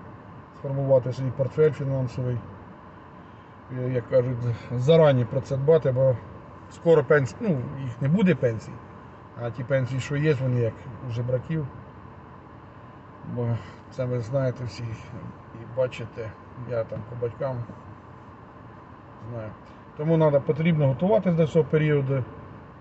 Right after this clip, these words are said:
Я взяв тут собі такі накопичувальні фі-, е, поліси по, м, е,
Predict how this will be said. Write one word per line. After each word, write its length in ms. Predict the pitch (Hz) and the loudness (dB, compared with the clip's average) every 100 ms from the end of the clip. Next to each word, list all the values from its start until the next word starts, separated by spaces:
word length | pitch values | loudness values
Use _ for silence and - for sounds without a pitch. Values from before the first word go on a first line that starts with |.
| - - | -18 0
Я 160 | 165 | 4
взяв 260 | 170 160 143 | 6 6 4
тут 140 | 147 | 2
собі 240 | - 170 170 | 2 4 4
такі 400 | 156 - 139 123 - - - - - - - - - - - 139 | 2 0 -4 -4 -6 -16 -18 -18 -20 -20 -20 -20 -20 -20 -16 -10
накопичувальні 800 | 131 156 156 139 143 131 127 120 | -4 -2 0 0 2 2 2 2
фі-, 140 | - | -2
е, 540 | 135 131 127 127 123 117 | -6 -4 -2 -2 -2 -4
поліси 360 | 226 233 180 160 | -4 -4 -4 -6
по, 240 | - 147 123 - - - - - - - - - - | 0 -2 -2 -14 -20 -20 -20 -20 -20 -20 -20 -20 -12
м, 180 | 135 131 | -6 -2
е, 320 | 135 131 127 | 0 0 0